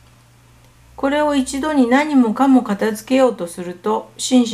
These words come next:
身ともに大きな負担がかかります。また、物の整理は心の整理でもあり、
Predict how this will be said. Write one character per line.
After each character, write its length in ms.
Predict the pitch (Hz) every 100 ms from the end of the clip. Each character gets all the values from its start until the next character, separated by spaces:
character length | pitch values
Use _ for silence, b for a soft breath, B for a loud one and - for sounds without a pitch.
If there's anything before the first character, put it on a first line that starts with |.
| 180
身 40 |
と 140 | 185 202
も 160 | 208
に 100 | 214
大 220 | 240 285 254
き 100 | 202
な 100 | 185
負 120 | -
担 320 | - 226 233
が 100 | 233
か 200 | 233 214
か 120 | 226
り 100 | 226
ま 200 | 226 226
す。 240 | 233 151 - _ _ _ _ _ _ _ _ b b b _
ま 160 | 233 254
た、 120 | 285
物 360 | 262 254 269 320
の 160 | 320
整 240 | 311 320 302
理 100 | 247
は 140 | 180
心 420 | 185 185 233 226
の 160 | 233 240
整 240 | 233 240
理 140 | 196 175
で 100 | 185
も 160 | 170
あ 100 | 160
り、 220 | 165 160